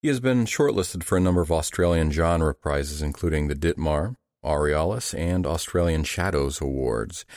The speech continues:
and alternates between working on his own novel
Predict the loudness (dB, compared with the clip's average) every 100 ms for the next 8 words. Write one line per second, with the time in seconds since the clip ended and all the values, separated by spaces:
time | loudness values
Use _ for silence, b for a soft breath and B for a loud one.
0 | B B B 0 2 0 0 0 -2 -2
1 | -10 -12 -4 -2 0 0 -2 -2 -2 -2
2 | -2 -2 0 2 2 2 0 -2 -8